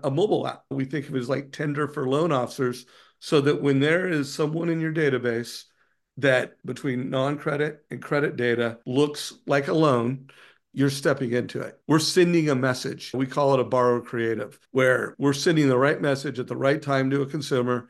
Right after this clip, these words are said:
You could optimize for financial freedom. You could pay off your house faster. You could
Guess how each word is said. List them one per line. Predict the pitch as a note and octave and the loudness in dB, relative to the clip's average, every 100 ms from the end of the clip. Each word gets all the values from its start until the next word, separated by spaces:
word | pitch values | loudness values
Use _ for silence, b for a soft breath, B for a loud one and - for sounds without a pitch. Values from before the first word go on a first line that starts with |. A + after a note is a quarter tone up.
| b | b
You | D3 D#3 | -4 0
could | E3 | 0
optimize | D3+ C3+ C3+ D3 C3 B2 - | 2 0 -2 -2 0 -2 -4
for | B2 | -6
financial | B2+ A#2+ A#2 A2 | -4 -4 -6 -8
freedom. | G#2+ A2+ G#2+ - | -10 -10 -10 -10
You | A#2+ C3+ C3+ | -4 -2 0
could | D3+ C3 C3+ - | 2 2 2 -2
pay | D#3 | 2
off | D3 C#3+ | 2 2
your | C3 | 0
house | C3 A#2+ | 0 -2
faster. | - G2+ - D#2 - b b b - | -4 -10 -12 -14 -14 b b b -4
You | D3 C#3+ | -2 -2
could | C#3+ D3 C3+ B2+ B2 | 2 6 6 4 0